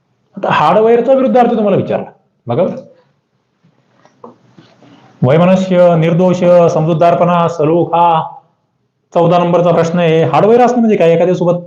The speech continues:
काही भांडण वगैरे असणं, हं? मग त्याला वैमनस्य आम्ही म्हणू शकतो, वैमनस्य समानार्थी बनतो.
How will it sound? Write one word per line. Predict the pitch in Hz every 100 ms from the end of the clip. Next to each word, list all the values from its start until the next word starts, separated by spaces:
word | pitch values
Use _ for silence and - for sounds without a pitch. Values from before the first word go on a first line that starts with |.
| - _ _ _ _ _ _ _ _ _ _
काही | -
भांडण | 233 165 170
वगैरे | 170 165
असणं, | 156 139 139 131 127 - _ 151
हं? | 196 - - - _ _ _ _ _
मग | 135 143
त्याला | 143
वैमनस्य | 143 143 165 180 190 190
आम्ही | 190
म्हणू | 170 190
शकतो, | 185 - 110
वैमनस्य | 131 139 139 - 92 -
समानार्थी | 120 165 202 233
बनतो. | 190 190 -